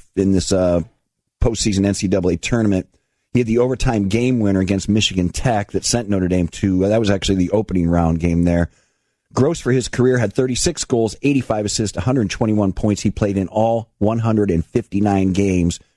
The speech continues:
during his time here, during his four years here at Notre Dame. Very impressive right there. Never missed a single game. His hundred twenty-one points are third all-time among Notre Dame defensemen. So pretty impressive stuff. He had ten goals,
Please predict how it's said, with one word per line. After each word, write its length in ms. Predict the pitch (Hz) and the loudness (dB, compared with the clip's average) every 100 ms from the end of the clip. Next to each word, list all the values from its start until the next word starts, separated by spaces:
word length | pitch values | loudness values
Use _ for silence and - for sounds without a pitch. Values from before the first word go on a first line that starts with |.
| - | -2
during 180 | 98 90 | 0 0
his 100 | 87 | -2
time 280 | - 95 | -2 0
here, 120 | 90 92 | 0 0
during 200 | 90 90 | 2 2
his 120 | 87 | 0
four 220 | - 95 | 0 0
years 240 | 92 90 | 2 0
here 140 | - 87 | 0 0
at 60 | |
Notre 180 | 87 90 | 0 0
Dame. 160 | 87 90 | 2 2
Very 160 | 95 | 2
impressive 420 | 87 107 98 85 82 | 0 0 -2 0 -2
right 180 | 82 - | -2 -2
there. 240 | 95 85 - _ - | -2 -2 -6 _ -4
Never 180 | 101 92 | -2 0
missed 240 | 101 - | -2 -2
a 40 | |
single 340 | 90 - 104 90 | -2 0 0 0
game. 380 | 90 95 90 85 _ _ _ | 0 0 0 -4 _ _ _
His 140 | 120 | -2
hundred 240 | 147 208 160 | 0 -2 -2
twenty-one 380 | 165 143 131 113 | -2 0 0 0
points 260 | 127 117 | 0 0
are 80 | 95 | -2
third 340 | - 127 123 | -2 -2 -2
all-time 540 | 113 113 110 - 110 101 | -2 -2 -2 0 0 0
among 260 | 98 98 | 0 2
Notre 180 | 98 101 | 2 2
Dame 200 | 95 95 | 0 0
defensemen. 680 | 90 - 104 90 - 87 78 - _ _ | -2 -4 -4 -6 -8 -6 -6 -10 _ _
So 100 | 92 | -6
pretty 200 | - 98 | -2 -2
impressive 360 | 87 98 87 | 0 -4 -6
stuff. 220 | - 98 87 | -6 -4 -2
He 80 | |
had 100 | 92 | -4
ten 300 | - 110 113 | -2 -2 0
goals, 340 | 104 101 98 | 0 0 -2